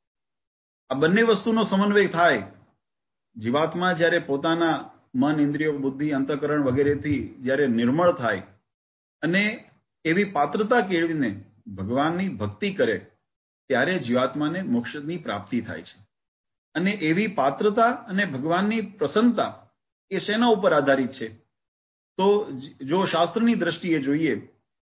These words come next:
તો પાત્રતા કેળવવા માટે જે ધર્મ મર્યાદા, વિધિ નિષેધના જે નિયમોનો છે, એનું જ્યારે જીવાત્મા અનુસરણ કરે છે, ત્યારે એના જીવનની અંદર પવિત્રતા રહે છે, પાત્રતા કેળવાય છે.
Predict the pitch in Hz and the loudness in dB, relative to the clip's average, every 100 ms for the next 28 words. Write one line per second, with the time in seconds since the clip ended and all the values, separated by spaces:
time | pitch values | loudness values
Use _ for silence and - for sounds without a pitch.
0 | _ - 135 143 160 220 220 226 190 180 | _ -6 -2 0 0 0 2 2 4 4
1 | 175 156 147 143 131 - - - - _ | 4 2 2 0 -2 -4 -16 -18 -20 _
2 | - 120 139 120 143 214 175 147 151 143 | -8 0 0 0 -2 0 2 2 2 2
3 | 131 135 156 151 143 151 139 139 127 123 | 0 0 -2 -2 0 -2 -2 -2 2 2
4 | 135 175 190 147 120 120 104 - _ _ | 2 2 2 0 -2 -4 -8 -10 _ _
5 | _ _ 147 156 214 202 190 185 139 160 | _ _ 0 2 4 4 4 2 0 0
6 | 165 185 160 151 156 185 214 196 147 131 | 0 0 -2 0 0 0 0 2 0 0
7 | 120 104 - _ _ _ _ - 151 175 | -2 -8 -12 _ _ _ _ -2 2 4
8 | 214 247 - - 170 202 143 160 196 202 | 2 0 -10 -4 0 0 0 0 0 0
9 | 202 202 220 247 - _ _ 135 175 214 | -2 0 -2 -2 -10 _ _ -2 0 2
10 | 233 220 170 131 120 123 127 147 202 196 | 0 4 4 4 0 -4 -2 -2 -2 0
11 | 180 - 123 117 107 - | 0 0 0 0 -2 -6